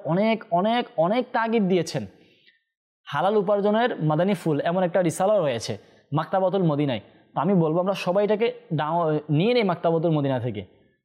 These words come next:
দাওয়াত ইসলামী ওয়েবসাইট থেকেও আমরা হালাল উপার্জনের মাদানী ফুড সম্পর্কিত বয়ান দেখতে পাবো, YouTube-এ গেলেও আমরা শুনতে পাবো। এগুলোর ব্যাপারে আমরা সতর্ক হই, না হলে আল্লাহ না করুক, একটা আমাদের কথা আছে না, মাথার ঘাম পায়ে ফেলে। হ্যাঁ, এটাই, মাথার ঘাম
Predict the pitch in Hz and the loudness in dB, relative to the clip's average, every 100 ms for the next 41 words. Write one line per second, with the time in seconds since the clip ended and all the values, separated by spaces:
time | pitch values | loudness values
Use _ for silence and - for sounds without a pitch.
0 | 123 135 143 160 185 208 170 180 - 185 | -4 -2 0 0 0 2 2 0 -4 -4
1 | - 185 202 180 190 160 190 190 202 180 | -4 0 0 0 -2 0 0 0 0 0
2 | 190 185 156 175 170 196 - 175 170 160 | 2 2 2 2 0 -2 -2 -2 0 0
3 | 165 135 143 170 175 - 151 143 151 135 | -2 0 -2 -2 -4 -4 -4 -2 -2 -2
4 | 135 127 - - - - 127 165 208 220 | 0 -2 -4 -18 -20 -4 -2 0 2 2
5 | 165 170 180 180 - 170 170 151 139 123 | 2 0 0 -2 0 0 2 0 -2 -4
6 | 160 175 208 208 208 220 - 180 175 240 | -2 0 2 2 2 0 -2 -4 0 0
7 | 240 156 113 - - - - 139 185 214 | 0 0 -4 -8 -18 -20 -8 -2 0 0
8 | 151 151 190 202 - 151 156 190 190 - | 0 0 0 -2 -2 -2 0 -2 -6 -20
9 | - _ 143 - 185 196 196 175 196 196 | -20 _ -6 -4 -2 0 0 -2 -2 -2
10 | 214 220 156 147 196 202 202 196 165 190 | 0 0 0 0 0 0 -2 -2 -2 0
11 | 160 120 117 151 139 160 123 - - - | -2 -2 -2 -2 -2 -2 -2 -4 -18 -20
12 | _ 135 151 175 190 185 208 | _ -4 -4 -2 -2 0 0